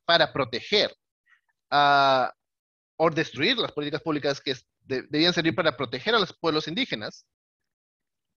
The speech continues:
parece haber sido intencional. Parece que hay una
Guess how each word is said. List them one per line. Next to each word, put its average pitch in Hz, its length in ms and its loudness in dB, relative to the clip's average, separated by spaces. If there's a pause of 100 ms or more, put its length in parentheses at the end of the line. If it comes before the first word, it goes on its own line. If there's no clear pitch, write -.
(540)
parece 196 400 2
haber 220 220 4
sido 160 560 -2 (840)
intencional. 175 680 0 (920)
Parece 185 320 0
que 226 80 2
hay 226 80 6
una 202 280 0